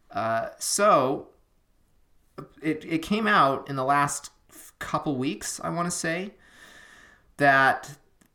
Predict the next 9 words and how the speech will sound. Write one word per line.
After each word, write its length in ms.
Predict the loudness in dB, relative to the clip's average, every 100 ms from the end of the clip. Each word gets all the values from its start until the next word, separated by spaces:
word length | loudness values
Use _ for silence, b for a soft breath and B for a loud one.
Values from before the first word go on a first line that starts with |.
| _ _ _ -6
they 240 | 0 0
had 200 | 2 2
the 80 | 0
interest, 800 | 0 -2 -2 -2 -2 -4 -8 -12 -16 -20 _
the 220 | -6 -2 -2
Women's 280 | -2 -2
Tour, 260 | -2 -2 0
the 120 | 0
organization, 960 | 0 -2 -2 -2 -2 -2 -4 -4 -6